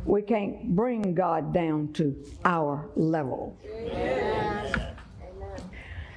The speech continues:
Speaker 1: You see, church, God's perspective on what Uzzah did is very different than our perspective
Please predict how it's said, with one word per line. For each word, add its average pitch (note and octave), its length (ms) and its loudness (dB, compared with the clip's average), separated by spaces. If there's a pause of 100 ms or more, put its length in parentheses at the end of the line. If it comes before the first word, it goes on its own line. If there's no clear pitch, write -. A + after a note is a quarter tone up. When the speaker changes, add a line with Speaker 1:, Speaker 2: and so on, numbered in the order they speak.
(420)
Speaker 1:
You A3+ 120 4
see, D4 280 2
church, A3+ 520 0 (180)
God's B3 320 2
perspective G3+ 800 2
on F#3 200 2
what F#3+ 240 2
Uzzah F3+ 340 2
did D3 600 0 (1000)
is E3+ 200 6
very A#3+ 420 2
different G3 800 2
than E3+ 320 2
our B3+ 280 4
perspective - 760 0